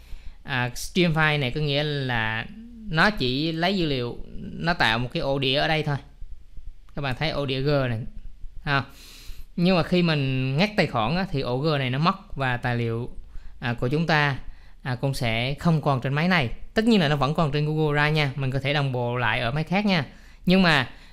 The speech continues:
trong trường hợp các bạn muốn là cái dữ liệu này nằm trên ổ đĩa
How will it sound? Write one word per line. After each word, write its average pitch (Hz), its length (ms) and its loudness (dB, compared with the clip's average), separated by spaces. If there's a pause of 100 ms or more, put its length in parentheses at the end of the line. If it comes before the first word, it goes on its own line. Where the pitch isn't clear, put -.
(440)
trong 180 200 4
trường 160 160 4
hợp 127 340 2
các 190 180 -2
bạn 113 460 2 (360)
muốn 196 360 4
là 147 260 2
cái 165 160 0
dữ 170 100 4
liệu 143 220 2
này 143 140 0
nằm 143 440 2
trên 143 140 -2
ổ 139 220 -2
đĩa 143 120 0